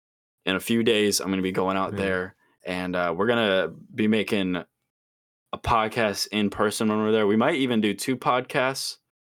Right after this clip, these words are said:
Speaker 1: and, um, we're probably gonna do our first guest podcast when we're out
Speaker 2: Yes.
Speaker 1: there. So, yeah, that'll, that'll be really cool, doing something in person. I have to, we have to figure out the logistics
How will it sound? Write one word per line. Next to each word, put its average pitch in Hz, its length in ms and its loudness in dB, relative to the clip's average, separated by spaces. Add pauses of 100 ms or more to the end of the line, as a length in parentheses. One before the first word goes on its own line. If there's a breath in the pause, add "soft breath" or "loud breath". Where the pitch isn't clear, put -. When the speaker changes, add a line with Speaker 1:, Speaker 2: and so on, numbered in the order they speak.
(240)
Speaker 1:
and, 104 400 0
um, 101 540 0 (340)
we're 104 120 0
probably 131 260 2
gonna 123 180 2
do 117 160 4
our 104 140 2
first 110 460 -2 (440)
guest - 560 -2 (720)
podcast 95 840 -2 (100)
when 90 320 -2
we're 90 100 0
out 85 120 2
Speaker 2:
Yes. 82 100 -4
Speaker 1:
there. 85 340 0 (480)
So, 85 440 -2 (1080)
yeah, 85 200 0
that'll, 101 280 2
that'll 120 180 2
be 131 120 4
really 120 200 6
cool, 110 480 2 (760)
doing 107 220 0
something 110 360 -2
in 98 160 -2
person. 107 500 0
I 95 220 -2
have 127 200 0
to, 107 420 2 (960)
we 117 80 2
have 123 100 0
to 135 80 2
figure 131 200 4
out 117 100 2
the 117 80 2
logistics 101 680 0